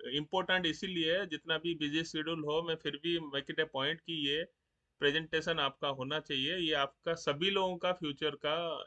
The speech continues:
activity है। जो जितना actively participate करेगा, अभी देखो hybrid approach, ये hybrid जो analysis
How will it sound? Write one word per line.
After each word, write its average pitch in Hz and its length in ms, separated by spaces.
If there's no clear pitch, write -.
activity 120 580
है। - 60
जो 147 280
जितना 175 360
actively 196 520
participate 165 600
करेगा, 151 440
अभी 165 300
देखो 185 200
hybrid 170 480
approach, 196 360
ये 165 240
hybrid 156 540
जो 175 120
analysis 180 440